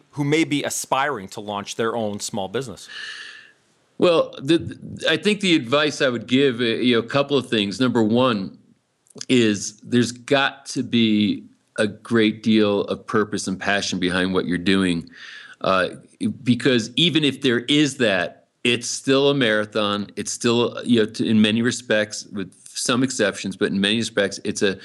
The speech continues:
Speaker 2: it's quite a battle to get through to, you know, to get to something that is successful in nature and sustainable in nature.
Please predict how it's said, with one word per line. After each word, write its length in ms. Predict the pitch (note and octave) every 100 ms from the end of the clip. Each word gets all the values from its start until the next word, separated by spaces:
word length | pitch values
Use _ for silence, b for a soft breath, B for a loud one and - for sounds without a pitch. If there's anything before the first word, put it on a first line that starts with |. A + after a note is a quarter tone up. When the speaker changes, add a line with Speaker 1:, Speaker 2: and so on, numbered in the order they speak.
| B B -
Speaker 2:
it's 160 | -
quite 340 | - - A2+ B2+
a 60 |
battle 460 | - A2+ G2 F#2 F#2+
to 240 | - -
get 240 | G2 G#2 -
through 640 | - A2+ A#2+ F#2 D#2+ F2+ b b b b -
to, 380 | - G2+ F#2+ D#2 G2+
you 180 | G2+
know, 80 | F2+
to 100 | -
get 220 | G2 F#2+ -
to 320 | A2 G2 E2+
something 380 | - G2 G#2 F#2+
that 240 | F#2 -
is 440 | G2 F2 - - -
successful 760 | - F#2+ - G2 - G2+ F#2+
in 80 | F#2
nature 440 | F2 E2 - F#2
and 260 | - F#2 E2
sustainable 760 | - - F#2+ F#2+ F2+ E2 D#2+ -
in 160 | E2+
nature. 500 | E2+ D#2+ - F#2 G#2+